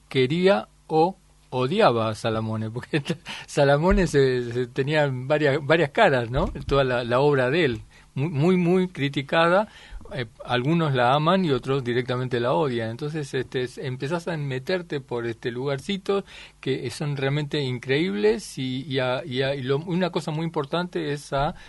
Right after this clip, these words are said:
este, em, compartir experiencias con la gente local, eh, con la calidad y la calidez de la gente local, hay que decirlo, porque, ah, eh, fue excepcional en todos los viajes que realizamos,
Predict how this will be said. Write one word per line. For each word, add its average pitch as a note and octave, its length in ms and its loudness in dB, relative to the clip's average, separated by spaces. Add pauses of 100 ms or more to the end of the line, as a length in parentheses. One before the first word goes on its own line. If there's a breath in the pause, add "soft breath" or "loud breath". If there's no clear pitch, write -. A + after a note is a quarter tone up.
(320 loud breath)
este, B2 920 -2
em, A#2+ 460 -8
compartir C#3+ 500 0
experiencias E3+ 580 0
con C3+ 160 -6
la B2 120 -6
gente D3+ 420 -6
local, A2 460 -4 (560 soft breath)
eh, B2 220 -4
con C3 180 -4
la B2+ 200 -2
calidad C#3 640 2 (180)
y B2+ 100 -4
la B2 200 -2
calidez C3 720 2
de C#3+ 100 0
la A#2+ 140 0
gente C3+ 380 -2
local, A#2 320 -2
hay B2 80 -4
que B2+ 120 -4
decirlo, D#3 480 -4
porque, C3 440 -8
ah, C3+ 160 -2
eh, C3+ 160 -8 (320)
fue - 340 -2
excepcional D#3+ 760 -2
en D3 100 -4
todos D3+ 180 0
los C3 140 -2
viajes C#3 240 -4
que - 140 -10
realizamos, D3 720 -6